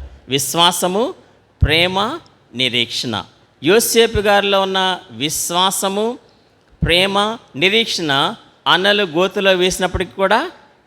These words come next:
విడిచిపెట్టలేదు. అందుకనే గోతిలో వేసినప్పటికి కూడా వాళ్ళు మరలా తీశారు, అమ్మివేశారు. ఆ దేశంలో రాజుగా అయిపోయాడు.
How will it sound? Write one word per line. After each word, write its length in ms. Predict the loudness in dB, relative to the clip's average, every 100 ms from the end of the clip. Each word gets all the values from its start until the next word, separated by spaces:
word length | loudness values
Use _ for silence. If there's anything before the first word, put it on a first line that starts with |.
| -8
విడిచిపెట్టలేదు. 1000 | -4 -4 -6 -2 -2 0 2 2 0 -4 -6
అందుకనే 680 | -2 0 0 0 0 -2 -4 -10 _ -10
గోతిలో 480 | -2 0 0 0 2
వేసినప్పటికి 600 | 0 -2 -4 -4 -6 -2
కూడా 380 | 0 2 0 -4 -12 -2
వాళ్ళు 220 | 0 0
మరలా 300 | 0 2 0
తీశారు, 600 | 0 -4 0 0 0 -8 -16 _ _ -4
అమ్మివేశారు. 840 | -2 0 2 2 2 2 2 0 -10 -18 _ _ 0
ఆ 80 |
దేశంలో 760 | 2 2 2 0 0 0 0 -2 -10 _ _ _ _ _ _ _ _ _ _ -12
రాజుగా 520 | 0 4 4 2 2 4
అయిపోయాడు. 600 | 2 0 0 2 0